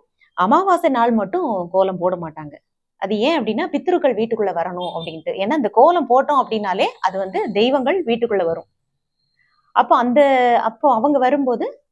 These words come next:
ஆத்மாக்கள் வந்து வர முடியாது. அப்ப அந்த டைம் மட்டும் நம்ம கோலம் போடாம, அமாவாசை தினத்தன்று கோலம் போடாம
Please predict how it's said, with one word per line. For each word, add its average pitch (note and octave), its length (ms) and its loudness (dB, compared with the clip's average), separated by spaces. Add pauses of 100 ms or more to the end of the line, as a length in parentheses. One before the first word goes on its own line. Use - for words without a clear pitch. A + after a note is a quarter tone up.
(200)
ஆத்மாக்கள் A3+ 540 -4
வந்து F3 160 -8
வர G3 220 -6
முடியாது. D#3+ 400 -8 (840)
அப்ப A3+ 180 -4
அந்த A3+ 220 0 (160)
டைம் A#3+ 220 0
மட்டும் A#3+ 360 -4
நம்ம G3 180 -6
கோலம் G3+ 360 -4
போடாம, E3+ 320 -4 (580)
அமாவாசை F#3 440 -6
தினத்தன்று E3+ 480 -10
கோலம் F#3+ 320 -6
போடாம D#3+ 260 -8